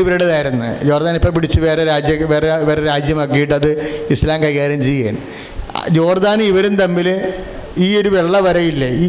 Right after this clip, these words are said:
ചുവപ്പ് വരയില്ലേ, അത്രയേ അതിർത്തി വ്യത്യാസമുള്ളൂ. ഒരു മതിലുമില്ല, ഒന്നുമില്ല. ഈ ഇവിടുന്ന് കവച്ചിപ്പുറത്ത് വെച്ചാൽ ജോർദാനിൽ നിന്ന് ഇപ്പുറത്ത് വെക്കുമ്പോൾ ഇസ്രയേലാകും. ഞാനാണെങ്കിൽ ഞെട്ടിപ്പോയി ശരിക്കും പറഞ്ഞാൽ. കാര്യം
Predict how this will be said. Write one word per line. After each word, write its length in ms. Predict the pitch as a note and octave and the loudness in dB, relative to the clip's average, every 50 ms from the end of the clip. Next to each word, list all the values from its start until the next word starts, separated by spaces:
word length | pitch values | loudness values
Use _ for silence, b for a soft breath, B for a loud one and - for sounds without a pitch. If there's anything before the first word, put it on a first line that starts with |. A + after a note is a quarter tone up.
| E3+ - | 2 2
ചുവപ്പ് 280 | G3 F3+ F3 F3 F#3 F#3+ F3+ | 2 2 2 0 0 0 0
വരയില്ലേ, 400 | E3+ D#3+ D3+ C#3+ B2+ A2+ G#2+ G2+ G2 - - - - - B B B B B B - F#3 | 0 0 -2 -2 -2 -2 -2 -2 -2 -4 -2 -2 0 0 B B B B B B -2 -2
അത്രയേ 380 | F3 - G#3 G#3 A3 A3 A#3+ A3 G#3 | 0 0 0 2 2 2 2 0 0
അതിർത്തി 280 | F3 F#3+ F3+ - G#3 A3 F#3+ | 0 -2 -2 0 0 0 0
വ്യത്യാസമുള്ളൂ. 580 | E3 E3+ F#3 F3+ E3+ - F#3 F3+ E3 C#3+ C#3 C#3+ | 2 0 0 0 0 0 0 0 0 0 0 0
ഒരു 80 | D3+ E3+ E3 E3+ | 0 0 0 0
മതിലുമില്ല, 440 | D#3 D3 E3+ E3+ F#3 F#3 F3 F3+ F3+ E3+ D#3+ | 0 0 2 2 2 2 2 2 2 2 0
ഒന്നുമില്ല. 420 | D3+ D#3 D#3 E3+ E3 D3 B2+ A#2 A#2 G#2+ F#2+ F#2 B B B B B B C#3+ E3+ | 0 0 0 0 0 0 0 0 -2 -2 -2 -4 B B B B B B 2 2
ഈ 20 | G3 G#3+ G#3 | 2 2 2
ഇവിടുന്ന് 300 | F3+ F#3 F#3+ G3 G#3+ G3+ G3 | 2 2 2 2 2 2 2
കവച്ചിപ്പുറത്ത് 580 | F3 E3 E3 - - F#3+ - - - E3+ F3+ E3 | 2 2 2 2 0 2 2 2 2 4 2 2
വെച്ചാൽ 240 | D3 D3+ E3 E3+ F3 F#3+ - F3 D#3 | 2 2 0 0 0 -4 -4 0 2
ജോർദാനിൽ 400 | D3+ D#3+ D#3+ E3+ E3+ F3+ E3+ D#3+ E3+ | 2 4 4 4 2 2 2 2 0
നിന്ന് 120 | F3+ E3+ D3+ | -2 -2 0
ഇപ്പുറത്ത് 260 | D#3 E3+ E3+ E3 E3 D#3+ | 0 0 0 2 2 0
വെക്കുമ്പോൾ 280 | D3 D#3+ D#3 E3 D#3+ C#3 | 2 2 0 0 0 0
ഇസ്രയേലാകും. 580 | - - D3 D3+ D3+ D3+ C#3+ C3 A#2 A2 - - - - - - B B B B B B B B B B B - - - - - - - C3+ | 0 0 0 2 2 2 0 0 -2 -2 -4 -4 -6 -6 -8 -10 B B B B B B B B B B B -20 -20 -20 -20 -6 -2 0 0
ഞാനാണെങ്കിൽ 520 | A#2 A2+ B2+ D#3 F3 F3+ F3+ F#3+ F3+ D#3+ D3+ C#3 | 2 2 0 0 0 0 0 0 0 0 0 0
ഞെട്ടിപ്പോയി 840 | C3 C3 C3 - C3 C3 - - - - - - - - D3+ C#3 B2 - | 0 -2 -2 -4 -6 -10 -10 -8 -4 0 0 2 2 2 2 2 2 0
ശരിക്കും 300 | C3+ B2 A2+ A#2 B2 A#2+ A2+ | 0 0 2 0 0 0 0
പറഞ്ഞാൽ. 260 | G#2+ G#2 G2+ G2+ G#2 - - - - - | 0 0 -2 -2 0 0 -2 -2 0 0
കാര്യം 280 | B2+ C3 C#3+ D#3 E3 | 2 2 2 0 0